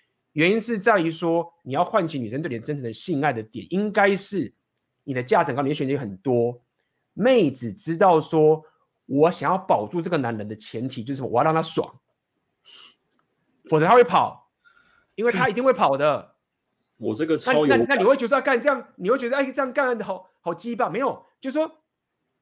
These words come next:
Speaker 1: 这个就是动态。很多右派的妹子会很喜欢她的男人，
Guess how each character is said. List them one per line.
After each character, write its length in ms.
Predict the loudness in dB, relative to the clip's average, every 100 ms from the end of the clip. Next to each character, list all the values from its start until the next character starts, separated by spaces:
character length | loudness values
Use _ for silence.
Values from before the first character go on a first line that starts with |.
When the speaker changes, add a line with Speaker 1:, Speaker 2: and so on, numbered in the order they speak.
| _
Speaker 1:
这 220 | -2 0
个 100 | 2
就 100 | 2
是 100 | 0
动 220 | 0 -2
态。 440 | -2 -2 -2 -6 _ _ _ _ _ _ _ _ _ _ _ _ _
很 260 | -2 0
多 240 | 4 6 6
右 160 | 4 4
派 140 | 2
的 100 | 0
妹 200 | 0 -2
子 260 | -4 -14 -6
会 220 | -2 -2
很 200 | -2 -4
喜 100 | -4
欢 80 | -2
她 120 | -2
的 60 |
男 120 | -2 -4
人， 200 | -6